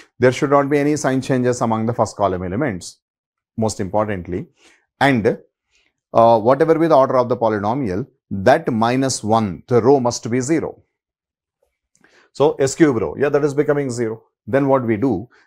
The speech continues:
We are going to form auxiliary polynomial from above row, which is nothing but the given polynomial. The given polynomial itself is the auxiliary polynomial. Then we differentiate this.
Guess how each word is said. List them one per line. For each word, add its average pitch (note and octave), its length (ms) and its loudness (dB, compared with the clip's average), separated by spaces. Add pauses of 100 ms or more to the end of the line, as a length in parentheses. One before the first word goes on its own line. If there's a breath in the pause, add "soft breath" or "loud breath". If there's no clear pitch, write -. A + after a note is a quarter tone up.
(100)
We A2+ 100 4
are C#3 100 4
going C#3 180 0
to C3+ 80 -6
form C#3 320 -2
auxiliary C3 640 0
polynomial A2 680 -2
from E3 280 -2
above G#2+ 300 2
row, A#2+ 160 -4
which C#3 200 -6
is C#3+ 120 -2
nothing C3 280 0
but B2+ 140 2
the C#3+ 60 -2
given C3+ 280 -2
polynomial. A2+ 580 -4 (720)
The A2 80 -2
given C3+ 280 2
polynomial C3+ 460 4
itself C#3 300 -4
is D3 120 -4
the C#3 60 4
auxiliary B2+ 420 0
polynomial. D#2+ 560 -6 (1040 loud breath)
Then C3+ 200 2
we D3 100 2
differentiate C#3+ 840 0
this. - 400 -8